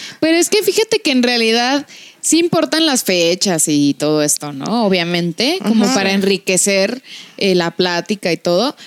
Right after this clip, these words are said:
Speaker 1: Pero yo creo que más que eso, lo importante es platicar las cosas como en realidad pasaron o,
Speaker 3: Sí, claro.
Speaker 1: o que se te quede, porque en realidad
Speaker 2: Ujú.
Speaker 1: a mí me pasa mucho eso, ¿no? De que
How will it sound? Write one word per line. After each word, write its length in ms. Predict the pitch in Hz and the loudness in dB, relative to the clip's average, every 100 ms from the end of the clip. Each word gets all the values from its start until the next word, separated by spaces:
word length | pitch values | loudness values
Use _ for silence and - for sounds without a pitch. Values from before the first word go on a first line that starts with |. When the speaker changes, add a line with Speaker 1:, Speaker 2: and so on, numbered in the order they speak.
| - | -4
Speaker 1:
Pero 120 | 247 | 0
yo 160 | 262 269 | 2 2
creo 160 | 320 | 0
que 580 | - 339 294 262 233 190 185 | 0 0 2 2 2 0 0
más 240 | 226 226 | 0 0
que 80 | 277 | 0
eso, 160 | 269 302 | 2 4
lo 80 | |
importante 1000 | 277 226 208 190 185 214 208 247 262 226 | 4 2 2 0 0 -2 0 0 2 2
es 160 | 233 - _ - | 0 -2 _ -4
platicar 680 | 262 220 220 247 208 226 240 | 0 0 0 -2 -2 0 2
las 200 | 294 - | 2 0
cosas 360 | 254 233 262 | 0 2 0
como 280 | - 254 220 | 0 0 2
en 80 | 190 | 2
realidad 360 | 180 175 175 170 | 2 2 2 0
pasaron 1000 | - 226 233 220 214 220 220 220 226 220 - | 0 0 2 0 0 0 2 2 0 -2 -2
o, 200 | 185 180 175 | 0 2 4
Speaker 3:
Sí, 100 | 170 | 2
claro. 280 | 220 226 208 | 2 0 0
Speaker 1:
o 100 | 262 | 0
que 140 | 302 | 2
se 140 | 294 320 | 0 2
te 160 | 320 | 0
quede, 180 | 330 320 | 0 0
porque 240 | - 330 | 0 0
en 80 | 320 | 2
realidad 340 | 320 311 311 339 466 - | 2 2 2 0 -2 -4
Speaker 2:
Ujú. 320 | 226 247 269 320 - | -4 -2 -2 -4 -2
Speaker 1:
a 80 | |
mí 100 | 269 320 | 2 2
me 120 | 381 | 2
pasa 220 | 339 320 | 2 2
mucho 260 | 320 285 277 | 2 2 2
eso, 180 | 214 | 2
¿no? 220 | 196 202 247 | 0 0 -2
De 80 | |
que 280 | 214 196 185 | -2 -2 -2